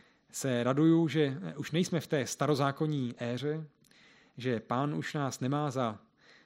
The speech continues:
takovéhle proroky, ale že už jsme pod novou smlouvou, že jsme v době nového zákona. Eh, a víme, že p-, Ezechiel to byl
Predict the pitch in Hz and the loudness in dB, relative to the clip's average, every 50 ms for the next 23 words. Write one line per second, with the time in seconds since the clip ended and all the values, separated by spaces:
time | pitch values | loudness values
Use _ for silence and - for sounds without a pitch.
0 | _ _ - 123 - - 135 143 147 147 135 143 175 127 131 139 - - - 113 | _ _ -10 -8 -4 -2 0 0 0 0 -2 -4 -6 -6 -8 -8 -6 -4 -2 -2
1 | 113 135 139 139 - 151 156 165 165 151 _ _ _ _ _ _ _ _ - - | 0 -2 -2 -2 -4 -4 -4 -6 -8 -10 _ _ _ _ _ _ _ _ -20 -20
2 | - - - 107 110 113 127 147 - - 165 139 - 151 156 190 190 165 143 123 | -14 -8 -6 -4 -2 0 -2 -2 -2 -2 -2 -2 -2 -2 0 2 4 4 4 4
3 | - - 131 127 120 117 107 92 90 98 113 120 - 151 147 135 123 - - - | 2 -2 -2 -2 -2 0 -2 -4 -6 -8 -14 -12 -8 -6 -6 -6 -6 -8 -12 -20
4 | - - - _ _ _ _ - 104 117 127 131 156 151 143 151 151 180 156 139 | -20 -20 -20 _ _ _ _ -8 -6 -4 0 2 4 4 4 6 6 6 4 4
5 | 139 117 120 110 104 - - 104 87 - _ _ _ _ _ _ _ _ _ _ | 2 0 -2 -2 -4 -6 -10 -12 -12 -16 _ _ _ _ _ _ _ _ _ _
6 | _ _ _ _ _ _ _ _ _ - - _ _ - 135 107 101 101 104 - | _ _ _ _ _ _ _ _ _ -20 -20 _ _ -12 -12 -12 -12 -14 -16 -14
7 | - 120 117 113 113 107 104 101 104 - _ _ _ _ _ - 113 123 139 143 | -10 -8 -6 -4 -4 -4 -6 -8 -10 -14 _ _ _ _ _ -10 -6 -2 -2 -2
8 | 131 139 151 135 110 104 104 - _ _ _ _ _ - 120 - - - - 127 | 0 2 2 2 2 -2 -6 -12 _ _ _ _ _ -10 -10 -10 -6 -6 0 2
9 | 151 160 - - 147 131 113 107 107 - 127 127 143 139 127 113 | 2 2 2 0 0 0 0 -2 -4 -4 -2 0 0 0 0 -2